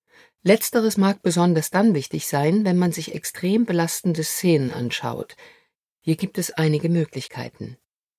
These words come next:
Das hilfreiche Team umgibt Sie und ermutigt Sie. Beim Anschauen beamen Sie die Szene so weit weg, dass die Akteure, Sie selbst eingeschlossen, nur ganz klein auf dem Bildschirm zu sehen sind.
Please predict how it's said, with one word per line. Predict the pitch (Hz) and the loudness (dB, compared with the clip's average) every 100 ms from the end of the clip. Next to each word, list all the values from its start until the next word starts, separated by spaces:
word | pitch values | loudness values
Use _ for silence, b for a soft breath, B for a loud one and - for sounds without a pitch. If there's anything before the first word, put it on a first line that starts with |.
| _ _ _ _ _ _ _ _ _ - | _ _ _ _ _ _ _ _ _ -8
Das | 160 | -6
hilfreiche | - 226 277 - 220 180 | 2 2 2 -2 -2 -2
Team | - - 185 269 | -6 -2 2 2
umgibt | 269 175 - 175 190 - | 2 0 0 -4 -4 -6
Sie | 233 220 | -4 -4
und | - 190 | -2 -4
ermutigt | 180 180 180 165 - - - | 0 4 4 2 -4 -12 -12
Sie. | - - - _ _ _ _ _ _ _ _ _ b b b b b - | -12 -14 -18 _ _ _ _ _ _ _ _ _ b b b b b 0
Beim | 180 180 | 2 4
Anschauen | 214 240 - 165 160 175 156 | 4 4 2 2 4 2 2
beamen | 208 247 208 | 4 6 6
Sie | 170 | 4
die | 160 170 | 0 -2
Szene | - - 190 170 | -4 2 4 4
so | 151 208 262 | 2 0 0
weit | 160 139 - | 0 -2 -2
weg, | 143 - _ _ | -2 -2 _ _
dass | - 156 | -6 -2
die | 165 | -2
Akteure, | 139 - - 143 151 202 | -2 -8 -4 0 0 0
Sie | 220 147 | -4 -4
selbst | 139 131 - - | -4 -4 -6 -6
eingeschlossen, | 139 143 147 170 170 180 | -4 -4 -2 -2 0 0
nur | 165 160 | 0 0
ganz | 214 254 - | -4 -6 -6
klein | - 208 185 147 | -4 0 2 0
auf | 131 | -4
dem | - 135 | -6 -4
Bildschirm | 143 135 - 123 | -2 -4 -4 -4
zu | 120 131 | -4 -6
sehen | 131 127 120 | -4 -2 -2
sind. | 117 113 - | -4 -6 -10